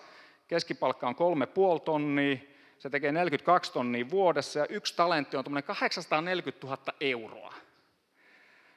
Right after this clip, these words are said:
Mitäs sanotte, jos saisi yhden talentin? Onks kellään näkynyt tämmöisiä fyrkkoja?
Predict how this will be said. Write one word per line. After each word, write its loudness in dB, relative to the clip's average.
Mitäs 4
sanotte, 4
jos 2
saisi 4
yhden 4
talentin? 4
Onks -4
kellään 8
näkynyt 6
tämmöisiä 8
fyrkkoja? -2